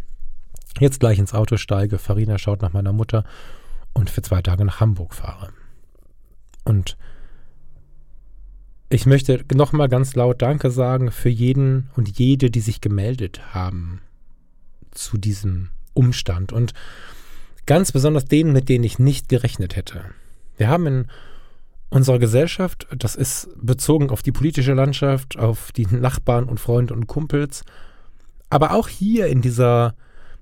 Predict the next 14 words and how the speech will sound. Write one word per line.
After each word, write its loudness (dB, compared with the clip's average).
Welt 4
rund 0
um 0
die 0
Fotografie, -4
aber 0
auch 0
diesen -2
anderen -2
Teil 0
rund 4
um 6
die 2
Persönlichkeitsentwicklung, -2